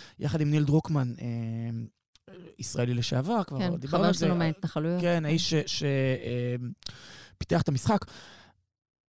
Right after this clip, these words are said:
Speaker 1: היכולת שלהם ליצור אמפתיה כלפי, נגיד, דמות של שטינקר, ולהראות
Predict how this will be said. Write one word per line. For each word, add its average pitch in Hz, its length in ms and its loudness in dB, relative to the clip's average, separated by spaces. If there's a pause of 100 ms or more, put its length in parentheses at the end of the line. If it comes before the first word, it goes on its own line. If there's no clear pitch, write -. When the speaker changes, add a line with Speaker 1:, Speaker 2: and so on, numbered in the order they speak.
(160)
Speaker 1:
היכולת 151 420 2
שלהם 127 320 0 (160)
ליצור - 600 0 (280)
אמפתיה 123 600 -2 (240)
כלפי, 143 280 0
נגיד, 131 220 -2
דמות 143 180 0
של 143 100 -6
שטינקר, 151 440 -4 (180)
ולהראות 117 800 0